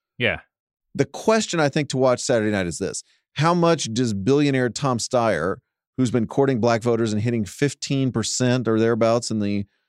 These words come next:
Speaker 2: Real Clear Politics polling average, hold down Biden's var-, margin of victory? That's huge, right? 'Cause Joe Biden doesn't need to just win. He ideally needs a huge win to launch him to Super Tuesday three days later. Second big thing,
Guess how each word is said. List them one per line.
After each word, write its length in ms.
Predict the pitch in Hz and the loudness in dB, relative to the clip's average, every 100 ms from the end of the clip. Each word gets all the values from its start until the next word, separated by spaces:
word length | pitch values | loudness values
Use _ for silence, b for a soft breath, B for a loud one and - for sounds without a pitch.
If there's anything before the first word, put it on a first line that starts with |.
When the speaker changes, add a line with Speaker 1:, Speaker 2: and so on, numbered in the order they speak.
| _ _ | _ _
Speaker 2:
Real 280 | - 117 127 | 0 2 2
Clear 240 | 117 131 113 | 2 0 0
Politics 420 | 131 120 120 113 | 2 2 0 -4
polling 320 | - 123 120 | -2 -2 0
average, 380 | 120 120 131 135 - _ _ _ | 0 0 -2 -6 -16 _ _ _
hold 460 | - - 156 151 | -8 0 0 2
down 440 | 117 127 127 110 92 | 0 2 2 -2 -2
Biden's 320 | 113 107 107 | 0 0 -2
var-, 220 | 95 101 - | -2 -2 -2
margin 340 | 113 101 85 | -2 -2 -4
of 60 | 85 | -6
victory? 280 | 85 - - _ _ _ _ _ _ _ - | -8 -10 -20 _ _ _ _ _ _ _ 0
That's 200 | 135 131 | 2 2
huge, 400 | - 107 67 - | -2 -2 -2 -2
right? 220 | 87 90 - _ _ | -2 -2 -4 _ _
'Cause 160 | - 113 | -2 0
Joe 180 | 117 208 | 2 2
Biden 280 | 202 156 | 2 2
doesn't 420 | 131 123 127 123 117 | 0 -2 -4 -6 -4
need 140 | 131 | -4
to 60 | 107 | -2
just 220 | 101 - | -4 -4
win. 400 | 110 104 90 92 _ _ _ | -2 -2 -2 -6 _ _ _
He 260 | - 175 160 | -6 0 2
ideally 440 | 131 123 135 120 | 2 2 2 2
needs 220 | 110 110 | 2 0
a 60 | 101 | 0
huge 400 | 98 - 110 98 | 0 0 0 0
win 160 | 90 90 | -2 -4
to 60 | 78 | -2
launch 320 | 80 82 - | -2 -4 -4
him 220 | 73 67 - _ _ _ _ | -8 -10 -18 _ _ _ _
to 80 | 92 | -6
Super 260 | - 95 87 | -4 -2 -4
Tuesday 320 | 90 82 - | -6 -6 -8
three 220 | - - | -10 -12
days 220 | - - | -12 -14
later. 280 | - - - _ _ _ _ _ _ _ - | -12 -14 -16 _ _ _ _ _ _ _ -8
Second 400 | - 196 185 104 | 0 2 2 2
big 200 | 90 - | 0 -2
thing, 320 | 73 67 | -4 -4